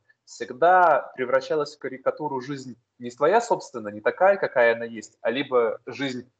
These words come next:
старого предшествующего мрачного строя, либо твоего идеологического противника за границей.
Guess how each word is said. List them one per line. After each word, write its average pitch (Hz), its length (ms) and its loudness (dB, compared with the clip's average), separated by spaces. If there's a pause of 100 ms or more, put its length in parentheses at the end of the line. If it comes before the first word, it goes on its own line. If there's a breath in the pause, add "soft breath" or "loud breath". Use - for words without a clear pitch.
(140)
старого 131 540 8
предшествующего 113 1000 -4
мрачного 113 500 2
строя, 196 500 4
либо 127 280 -2
твоего 113 340 -2
идеологического 117 680 -2
противника 120 520 -8
за 120 100 -12
границей. 127 400 -4